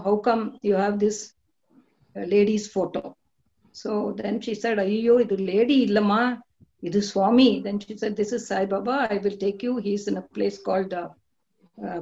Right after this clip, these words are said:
Puttaparthi. He said that he will perform the thread ceremony of m-, my sons. So I will take you all." So anyway, we, uh, did not go with her. She was a great devotee. So this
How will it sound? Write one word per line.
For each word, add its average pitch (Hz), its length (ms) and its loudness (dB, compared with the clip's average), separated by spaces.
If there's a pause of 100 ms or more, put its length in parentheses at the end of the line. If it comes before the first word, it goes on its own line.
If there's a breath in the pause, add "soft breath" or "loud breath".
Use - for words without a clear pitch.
Puttaparthi. 220 540 -2 (380)
He 254 60 0 (280)
said 226 240 -2
that 220 160 0
he 208 80 4
will 208 160 -2 (100)
perform 220 320 -2 (120)
the 175 80 0 (100)
thread 202 260 -2
ceremony 208 440 -2
of - 60 -14 (120)
m-, - 100 -4 (260)
my 185 80 -10 (120)
sons. 269 260 2 (600 soft breath)
So 226 120 0 (100)
I 214 80 4
will 233 140 0 (100)
take 202 220 2
you 202 120 2
all." 185 120 -6 (140)
So - 40 -10 (160)
anyway, 269 240 4 (200)
we, 247 80 2 (280)
uh, 202 80 -4 (100)
did 202 180 0
not 226 120 -2 (160)
go 220 60 8 (180)
with - 140 -2 (120)
her. 240 120 4 (400 soft breath)
She - 120 -12
was - 120 -4
a 220 100 -4
great 233 300 4
devotee. 185 400 -4 (720)
So - 100 0 (1400)
this 359 140 -4